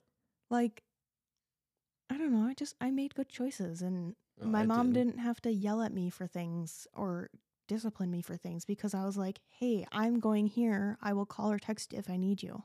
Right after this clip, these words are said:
Speaker 2: Mm, yeah, I didn't
Speaker 1: I'll be
Speaker 2: make
Speaker 1: home at this time," and I would be home, so.
Speaker 2: I didn't make good choices.
Speaker 1: I know.
Speaker 2: My dad would tell me to be home by, like, nine or nine thirty. And I'd,
Speaker 1: What?
Speaker 2: I'd stroll in the door at, like,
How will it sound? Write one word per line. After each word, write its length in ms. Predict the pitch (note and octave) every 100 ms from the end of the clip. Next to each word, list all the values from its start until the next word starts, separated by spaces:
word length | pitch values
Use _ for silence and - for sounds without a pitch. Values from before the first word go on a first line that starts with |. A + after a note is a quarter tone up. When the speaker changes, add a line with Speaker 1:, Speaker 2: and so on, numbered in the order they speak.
| -
Speaker 2:
Mm, 100 | C3+
yeah, 120 | - A2+ -
I 40 |
didn't 100 | C3+
Speaker 1:
I'll 120 | G3
be 100 | F#3+
Speaker 2:
make 80 | G3+
Speaker 1:
home 200 | G#3+ G#3+
at 220 | F#3 -
this 220 | F#3+ G3
time," 380 | - G#3+ G3+ E3+
and 160 | E3+ F3
I 120 | F3
would 140 | F3
be 100 | F3+
home, 320 | F#3+ G3+ - F#3+
so. 280 | - - - _ _ -
Speaker 2:
I 60 |
didn't 180 | A2+ A2
make 160 | - -
good 100 | -
choices. 480 | - A2+ - A2+ - _ -
Speaker 1:
I 40 |
know. 80 | G#3 - _ -
Speaker 2:
My 100 | A2+
dad 220 | G#2 E2
would 100 | G2
tell 180 | G#2+ G#2
me 80 |
to 60 | G#2
be 140 | F#2+
home 280 | A2+ G#2 A2
by, 200 | G#2+ G2+
like, 240 | G#2+ B2 C#3 - A2 A#2+
nine 920 | B2 A2+ A2 A2+ A2+ A2 G#2 A2+ A2+
or 80 | A2
nine 240 | A2+ A2+
thirty. 440 | - A2 A2+ A#2+ B2 _ _ _ _ _ _ G#3
And 120 | C#4+
I'd, 160 | A#4
Speaker 1:
What? 20 | A#4 A#4+ - _ _
Speaker 2:
I'd 140 | C#3 B2
stroll 320 | - B2+ B2
in 60 | B2
the 80 |
door 320 | G#2+ A#2 A#2 A#2
at, 100 | G#2
like, 300 | G#2+ G#2+